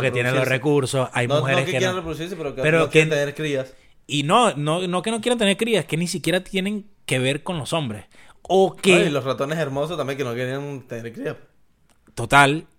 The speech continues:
Speaker 1: Porque
Speaker 2: No, y
Speaker 1: acuérdese que del, de dentro del reino animal, repro-, aparearse es reproducirse y tener cría. No es que se toman una pastilla.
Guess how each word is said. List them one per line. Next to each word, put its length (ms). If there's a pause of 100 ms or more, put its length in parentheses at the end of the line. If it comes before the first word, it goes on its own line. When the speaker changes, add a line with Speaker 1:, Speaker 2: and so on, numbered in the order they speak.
(120)
Speaker 1:
Porque 160
Speaker 2:
No, 180
y 60
Speaker 1:
acuérdese 400
que 140
del, 460
de 80
dentro 240
del 120
reino 200
animal, 440 (100)
repro-, 480
aparearse 600
es 200
reproducirse 560
y 40
tener 240 (480)
cría. 260 (720)
No 80
es 80
que 100
se 100
toman 200
una 160
pastilla. 320